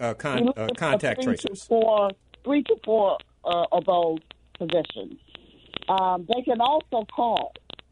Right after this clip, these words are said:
Speaker 2: and speak with, um, Karen Owens. That's K A R E N, Owens, O W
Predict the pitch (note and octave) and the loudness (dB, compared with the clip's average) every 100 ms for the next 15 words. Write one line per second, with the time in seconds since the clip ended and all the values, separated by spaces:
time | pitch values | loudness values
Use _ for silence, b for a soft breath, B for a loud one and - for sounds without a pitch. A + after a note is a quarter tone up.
0 | - - _ - - - F#3+ G3 - A3+ | -20 -20 _ -20 -20 -12 -10 -10 -8 -6
1 | G#3+ - G3 F#3 F3 - F3+ E3 D#3+ D#3 | -4 2 4 4 2 -2 0 0 -2 -2
2 | - A3 A3+ B3 C4 A3+ F#3+ F3 E3+ - | 2 4 4 2 0 2 2 2 -2 -6
3 | - - - - - _ - _ _ F3 | -20 -20 -20 -20 -20 _ -20 _ _ -10
4 | F3+ - C4 A3 A3 A3 A3+ - G3 F3+ | -10 -6 0 0 0 -4 -4 0 2 2
5 | F#3+ F3 G#3+ - G3 F3 D3+ D#3+ G#3+ - | 0 -4 -6 -4 -4 0 0 -2 -6 -12
6 | _ _ - - - - G#3 G#3 G#3+ G#3+ | _ _ -20 -20 -2 2 6 6 4 0
7 | A3+ - - G3+ G3+ G3 G3 | -4 -2 2 2 4 4 2